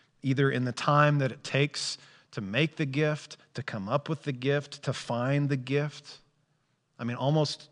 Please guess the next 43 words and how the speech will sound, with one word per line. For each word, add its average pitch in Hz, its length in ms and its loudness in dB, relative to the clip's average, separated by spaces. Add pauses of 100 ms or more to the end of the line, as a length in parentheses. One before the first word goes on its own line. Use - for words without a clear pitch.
(120)
almost 143 280 0
all 139 280 4
the 147 80 4
gifts 139 360 0
that 127 200 0
I 123 60 6
read 123 260 2
about 131 320 4
on 120 220 -2
A 120 140 -2
C's 131 300 -2
website 123 540 -4
this 127 260 -6
week 127 300 -4
talked 139 400 -4
about 117 380 -2
the, 104 220 -6
the 120 160 -8
element 135 380 2
of 107 120 -8
inconvenience, 117 1000 -4 (920)
even, 143 320 2
even 143 360 -2
risk - 640 -6 (760)
to 123 100 -6
them. 92 320 -10
I 143 80 0
mean, 139 140 2
we've 185 140 4
been, 196 180 4
we've 170 140 4
been 208 100 4
talking 170 300 0
about 151 200 4
giving 151 280 4
gifts 143 280 2
like 147 180 4
this 147 200 2
for 151 140 -4
the 113 80 -2
past 143 360 2
ten 147 220 2
years. 147 280 2